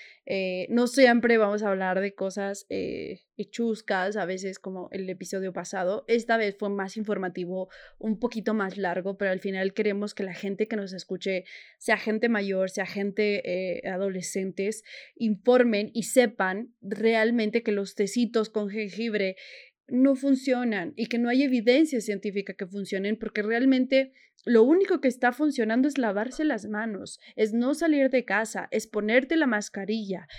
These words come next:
¿no? Esas son las cosas que nos van a salvar a todos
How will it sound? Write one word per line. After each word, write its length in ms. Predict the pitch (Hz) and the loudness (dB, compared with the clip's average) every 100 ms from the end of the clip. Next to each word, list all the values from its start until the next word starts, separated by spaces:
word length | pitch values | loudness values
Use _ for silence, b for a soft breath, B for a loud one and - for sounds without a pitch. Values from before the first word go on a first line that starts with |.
| B | B
¿no? 240 | 196 208 269 B B | -6 -4 -6 B B
Esas 240 | 262 320 | -2 0
son 140 | 330 | 2
las 180 | 311 277 | 0 0
cosas 500 | - 269 269 240 269 | 0 2 2 0 -2
que 100 | - | -2
nos 140 | 226 214 | -2 0
van 140 | 247 | 0
a 60 | 262 | 0
salvar 480 | 247 208 202 254 | -2 -2 2 2
a 160 | 285 254 | 2 0
todos 520 | 214 202 190 208 - | -2 -2 -2 -4 -8